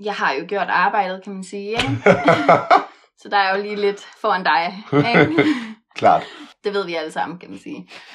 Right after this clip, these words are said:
Speaker 1: Men, øhm, ej, jeg er virkelig spændt på det her. Det, øh, jeg synes, det falder på et rigtig godt tidspunkt, hvor jeg selv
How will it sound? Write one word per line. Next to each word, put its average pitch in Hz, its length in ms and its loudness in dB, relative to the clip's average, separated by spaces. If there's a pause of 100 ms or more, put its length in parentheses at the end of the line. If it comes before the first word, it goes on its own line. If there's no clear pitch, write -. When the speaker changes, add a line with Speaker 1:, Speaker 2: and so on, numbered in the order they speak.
(120)
Speaker 1:
Men, 226 260 -4
øhm, 202 520 -4 (480)
ej, 185 180 0
jeg 208 80 2
er 208 40 -4
virkelig 233 360 -6
spændt - 260 -8
på 220 60 -16
det 214 140 -4
her. 196 300 -2 (200)
Det, 226 120 -4 (180)
øh, 170 520 -4 (440)
jeg 220 160 -2
synes, 226 200 -12
det 180 360 -6 (280)
falder 202 260 -6
på 202 80 -10
et 180 180 -10
rigtig 185 220 -12
godt 185 160 -8
tidspunkt, 233 540 -14
hvor 196 120 -4
jeg 165 280 -2
selv - 380 -10